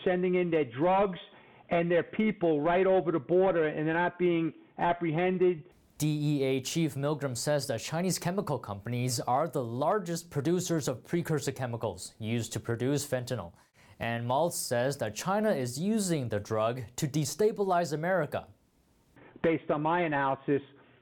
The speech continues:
Speaker 1: is that the Chinese Communist Party have their unrestricted warfare against their adversaries. And this is just another tool in their toolbox. They're destabilizing our country. They're killing our future generation by using the Mexican cartels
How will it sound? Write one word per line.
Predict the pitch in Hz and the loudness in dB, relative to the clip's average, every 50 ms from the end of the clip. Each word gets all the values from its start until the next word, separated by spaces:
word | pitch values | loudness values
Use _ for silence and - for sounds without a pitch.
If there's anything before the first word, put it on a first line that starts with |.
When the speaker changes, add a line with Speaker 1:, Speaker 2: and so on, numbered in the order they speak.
| - | -4
Speaker 1:
is | - 143 131 - | -2 -2 0 2
that | - 170 156 156 151 - - - _ _ _ _ _ _ _ - | 2 2 4 2 0 -2 -8 -20 _ _ _ _ _ _ _ -2
the | 147 143 - - | -2 -2 -2 -2
Chinese | 202 196 208 208 202 - - - | -2 0 0 0 0 -2 -2 -4
Communist | - 180 175 175 175 165 156 - - - | -4 -2 -2 0 0 -2 -2 -4 -4 0
Party | 196 190 190 185 175 160 151 | 2 2 4 4 2 2 0
have | 135 151 160 156 156 143 135 | 0 0 0 0 0 0 0
their | 160 151 151 - | 0 0 0 0
unrestricted | - 175 170 170 165 - - - 175 160 - - 147 135 | -2 -2 -2 -2 -2 -4 -2 -2 -4 -2 0 0 -2 0
warfare | 135 151 175 190 185 190 - - 135 127 123 120 120 - - - _ - | 2 2 2 2 2 0 0 0 2 2 2 2 0 -4 -8 -14 _ -4
against | 135 135 - 165 160 160 156 - - - _ _ _ _ _ _ - | -4 0 0 0 0 0 -2 -8 -14 -20 _ _ _ _ _ _ 0
their | 156 151 147 | 0 2 2
adversaries. | - 175 175 185 160 160 - - - 127 117 110 104 98 - - - - - - - | 2 2 2 2 0 -2 -4 -2 -2 0 0 0 -2 -4 -8 -14 -20 -20 -12 -6 -2
And | 139 165 | 0 2
this | 180 170 - | 2 0 0
is | 170 147 - | -4 -4 0
just | 196 180 - | -2 0 0
another | - 160 160 170 180 185 | 0 0 2 2 2 2
tool | 180 - - 202 196 185 180 180 185 | 0 0 2 4 6 6 6 4 4
in | 170 | 2
their | 160 165 156 | 0 -2 -2
toolbox. | 160 - 185 180 165 135 147 113 92 90 - - - - - - - - - | 0 2 2 2 2 2 0 0 0 -4 -10 -20 -20 -20 -20 -20 -20 -6 -2
They're | - 139 | -2 -2
destabilizing | 120 143 - - - 196 190 196 208 190 208 208 196 190 190 180 190 185 180 | 0 -2 -4 -4 0 2 4 4 4 4 4 2 2 2 2 2 0 0 0
our | 175 170 | 0 -2
country. | - - 170 151 - - - 151 139 139 139 - - - _ - | -2 -2 -4 -4 -4 -2 0 0 0 0 -2 -8 -20 -10 _ -2
They're | 147 139 135 - - | 0 0 -2 -2 0
killing | - 196 196 202 202 196 | 0 2 2 2 2 0
our | 190 190 185 180 - | 0 0 0 -2 0
future | - 185 185 180 - - 180 170 170 - 147 | 0 0 0 0 0 0 2 2 0 0 0
generation | 131 170 160 156 156 156 151 147 143 - - 139 131 123 - - - - - - - - - | 0 0 2 2 2 2 2 0 0 0 -2 -2 -2 -4 -6 -12 -18 -20 -20 -20 -18 -6 -2
by | 156 143 | 0 0
using | 147 156 175 180 151 175 180 170 160 | 2 2 2 2 2 2 0 0 0
the | 151 | 0
Mexican | 151 170 175 - - - 196 202 | 0 0 -2 -2 -4 -4 -2 -2
cartels | 196 - 190 180 180 180 - 165 151 147 151 151 139 | 0 0 0 0 0 0 -2 0 2 2 2 2 0